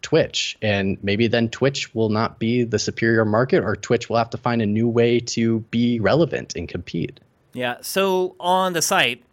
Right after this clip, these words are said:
Speaker 2: on that article that announced this whole thing, Zet Saber had a great comment. He said, "People will just restream his streams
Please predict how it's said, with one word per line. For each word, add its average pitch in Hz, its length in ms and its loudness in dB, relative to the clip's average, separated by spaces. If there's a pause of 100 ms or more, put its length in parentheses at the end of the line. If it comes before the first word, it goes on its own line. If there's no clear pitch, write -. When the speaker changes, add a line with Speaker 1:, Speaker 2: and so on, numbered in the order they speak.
Speaker 2:
on 127 140 -4
that 123 140 -2
article 110 580 -4
that 98 120 -6
announced 98 480 -8
this 92 180 -10
whole 95 180 -8
thing, 98 300 -10 (360)
Zet 143 260 0
Saber 117 320 -2
had 113 120 -6
a 110 60 -8
great 104 240 -8
comment. 101 480 -10
He 120 140 -12
said, 117 400 -6 (360)
"People 220 340 -4
will 214 100 -2
just 160 340 -2
restream 180 760 -4
his 160 220 -4
streams 151 480 -6